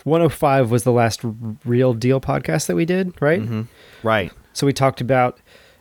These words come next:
Speaker 1: uh, G T A five, how I liked, started to like that game,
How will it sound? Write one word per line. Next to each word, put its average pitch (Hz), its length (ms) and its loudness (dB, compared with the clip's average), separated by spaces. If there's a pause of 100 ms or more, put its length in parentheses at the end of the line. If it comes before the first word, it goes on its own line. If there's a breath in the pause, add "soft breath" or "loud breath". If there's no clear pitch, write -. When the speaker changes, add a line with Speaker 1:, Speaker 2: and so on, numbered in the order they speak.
Speaker 1:
uh, 110 540 2 (680)
G 143 140 -2
T 143 160 0
A 131 60 0
five, 135 640 0
how 135 100 0
I 127 80 2
liked, 123 240 0
started 131 340 0
to 113 60 -4
like 131 140 2
that 135 160 0
game, 135 380 0